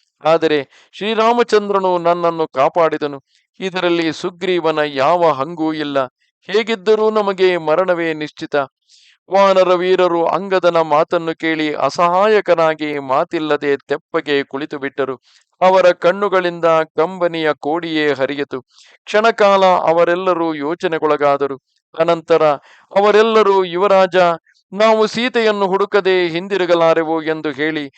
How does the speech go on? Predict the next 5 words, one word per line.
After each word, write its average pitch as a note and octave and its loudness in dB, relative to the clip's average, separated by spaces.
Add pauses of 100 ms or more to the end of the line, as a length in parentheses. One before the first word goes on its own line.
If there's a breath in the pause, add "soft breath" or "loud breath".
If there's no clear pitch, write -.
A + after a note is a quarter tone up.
(260 soft breath)
ಆ F3 4
ವಾನರ F#3 4
ವೀರರೆಲ್ಲ E3+ 2
ಲವಣ E3 2
ಸಾಗರದ D#3+ 2